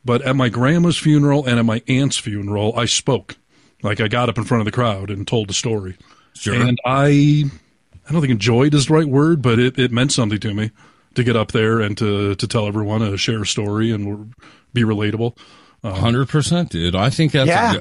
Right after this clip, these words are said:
Speaker 2: I think that's the greatest way that people can pay tribute to those who have passed on,
Speaker 1: Hmm.
Speaker 2: is to be able, yeah, and I realize that a lot of people, you know,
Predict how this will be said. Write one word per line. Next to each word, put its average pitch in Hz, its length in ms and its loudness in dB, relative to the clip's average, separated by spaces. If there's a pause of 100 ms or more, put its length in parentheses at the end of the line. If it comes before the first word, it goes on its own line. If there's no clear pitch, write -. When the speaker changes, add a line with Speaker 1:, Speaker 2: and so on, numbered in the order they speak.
Speaker 2:
I 135 120 0
think 202 180 2
that's 156 240 0
the 107 120 0
greatest 101 720 0
way 92 220 -2
that 101 160 -2
people 104 240 -2
can 98 200 -2
pay 98 240 -2
tribute 98 600 0
to 90 640 -2
those 90 380 -4
who 92 200 0
have 80 400 -8
passed 95 400 -4
on, 78 300 -10 (180)
Speaker 1:
Hmm. 104 200 -4 (280)
Speaker 2:
is 107 220 0
to 131 100 0
be 123 320 2
able, 120 400 0
yeah, 147 240 0
and 151 100 4
I 147 120 2
realize 107 600 2
that 107 140 0
a 92 60 -2
lot 92 260 -4
of 127 60 -2
people, 117 580 0
you 104 160 -2
know, 92 260 -2